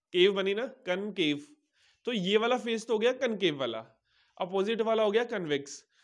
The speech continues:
तो केव कहाँ बन रही है? इसी फेज में बन रही है। तो ये वाला फेज तो हो गया हमारे पास कनकेव, ये तो हो गया हमारे पास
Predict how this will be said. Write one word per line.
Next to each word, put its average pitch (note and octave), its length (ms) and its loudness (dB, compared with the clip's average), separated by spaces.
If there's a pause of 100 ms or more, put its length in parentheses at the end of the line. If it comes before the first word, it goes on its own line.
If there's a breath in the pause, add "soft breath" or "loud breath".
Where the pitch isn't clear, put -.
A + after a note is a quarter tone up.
(160 soft breath)
तो A#3 80 -8
केव A3+ 320 -2
कहाँ A3+ 240 0
बन G#3 180 -2
रही A3 160 0
है? A#3 60 2
इसी A#3 320 -4
फेज A3+ 220 -2
में A#3+ 100 -4
बन A3 120 0
रही G#3+ 180 0
है। A#3+ 160 -2 (420 soft breath)
तो G3+ 80 -2
ये F#3+ 180 2
वाला A#3 220 2
फेज G#3+ 300 -2
तो A3+ 80 2
हो G#3 60 2
गया A3 160 2
हमारे G#3 240 0
पास B3+ 480 0 (340 soft breath)
कनकेव, F3 640 2 (1700)
ये F3 100 -6
तो G3+ 120 -2
हो F#3+ 80 -2
गया G#3 140 -2
हमारे F#3+ 240 -4
पास A#3 460 -10